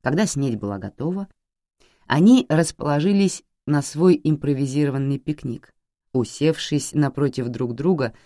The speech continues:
с бумажными тарелками и пластмассовыми приборами. Некоторое время Лизи со смешанными чувствами наблюдала, как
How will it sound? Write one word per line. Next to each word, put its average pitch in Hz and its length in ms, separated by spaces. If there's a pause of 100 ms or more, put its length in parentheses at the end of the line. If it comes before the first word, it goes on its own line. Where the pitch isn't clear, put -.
(160)
с 160 100
бумажными 160 560
тарелками 143 680 (260)
и 170 100
пластмассовыми 147 840
приборами. 120 680 (1500)
Некоторое 156 720
время 175 440 (640)
Лизи 202 380
со 180 140
смешанными 175 640
чувствами 190 560
наблюдала, 175 680
как - 260